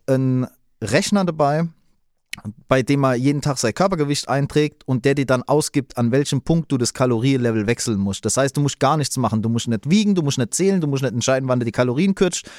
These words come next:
Alles, was du machen musst, ist das auf der Liste einkaufen, koche, esse, Gewicht eintrage, fertig.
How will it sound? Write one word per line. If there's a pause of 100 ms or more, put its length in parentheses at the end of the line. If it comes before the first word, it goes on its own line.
(400)
Alles,
was
du
machen
musst,
ist
das
auf
der
Liste
einkaufen, (840)
koche, (200)
esse, (280)
Gewicht
eintrage,
fertig.